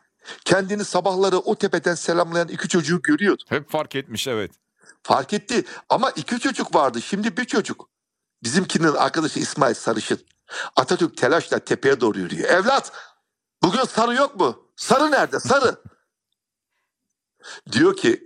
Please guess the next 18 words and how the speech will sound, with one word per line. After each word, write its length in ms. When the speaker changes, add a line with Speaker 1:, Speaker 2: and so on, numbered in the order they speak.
Speaker 1:
Kadir 360
Bey'in 160
oğlu, 360
"Ben 120
hayatımda 440
ilk 160
kez 160
o 120
gün 140
Atatürk'ü 520
gördüm." 300
<laughs> 80
Hemen 300
toparlanıyor, 600
selamı 440
çakıyor, 380
şunu 200
söylüyor: 340